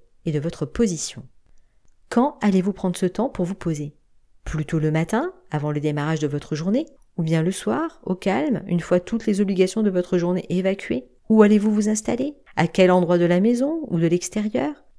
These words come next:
Dans quelle position ? Assis au sol, sur une chaise, allongé sur votre lit, ou bien debout, ou en marchant ? Enfin,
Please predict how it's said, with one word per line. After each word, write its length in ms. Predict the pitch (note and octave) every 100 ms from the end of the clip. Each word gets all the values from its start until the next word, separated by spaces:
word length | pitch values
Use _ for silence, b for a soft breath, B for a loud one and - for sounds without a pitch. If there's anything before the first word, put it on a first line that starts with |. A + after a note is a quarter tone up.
| -
Dans 160 | D#3+ E3+
quelle 240 | F3 F3+
position ? 500 | F3+ G#3 B3 - F4 - b b b b - -
Assis 340 | D3 - F3+
au 80 | G#3
sol, 460 | - C4 B3+ C4 B3
sur 300 | - - C#3
une 120 | E3 G3+
chaise, 480 | - G#3+ A3+ A3+ - _ -
allongé 380 | E3 F3 E3
sur 180 | F3+ F3+
votre 260 | F3 - G#3+
lit, 180 | A#3+ G#3+
ou 80 |
bien 200 | D#3 E3
debout, 420 | D#3+ A3 G#3+ C#4 C#4+ b b -
ou 140 | F3+
en 80 | E3+
marchant ? 540 | F3 G3+ - A#3+ C#4+ _ _ -
Enfin, 440 | F3+ F3 - C#3+